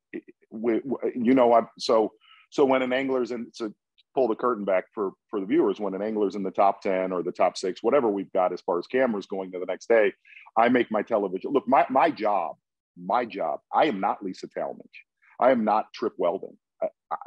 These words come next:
I stay in my own lane at work. Um, sometimes I float out of my lane and I try, <laughs> I try, you know,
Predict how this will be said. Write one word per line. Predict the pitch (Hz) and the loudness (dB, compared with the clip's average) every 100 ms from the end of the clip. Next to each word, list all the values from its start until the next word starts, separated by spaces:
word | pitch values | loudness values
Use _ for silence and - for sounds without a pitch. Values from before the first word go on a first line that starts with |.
| - | -8
I | |
stay | 107 - - 127 127 | -8 -10 -2 0 2
in | 117 | 2
my | 110 | 0
own | 104 101 95 | 0 -2 -4
lane | 95 107 110 117 - - | -4 -4 -4 -6 -6 -4
at | 90 | -2
work. | 92 113 - - _ _ _ _ _ _ - | 0 -2 -6 -14 _ _ _ _ _ _ 0
Um, | 95 90 92 | 2 2 0
sometimes | 123 117 127 127 | -2 0 -2 0
I | 135 | 0
float | 117 131 120 117 | 0 0 4 4
out | 104 | 4
of | 87 | 0
my | 82 82 | -8 -8
lane | 78 78 82 | -6 -2 -2
and | 78 | 0
I | |
try, | - 113 110 - - 151 - 135 | 0 0 0 -2 -4 -8 -6 -6
<laughs> | - - - - - | -8 -12 -14 -14 -2
I | 143 127 | 0 0
try, | - 127 135 143 131 - - 143 - | 0 0 0 -2 -4 -8 -12 -12 -2
you | 123 | 2
know, | 104 87 | 4 4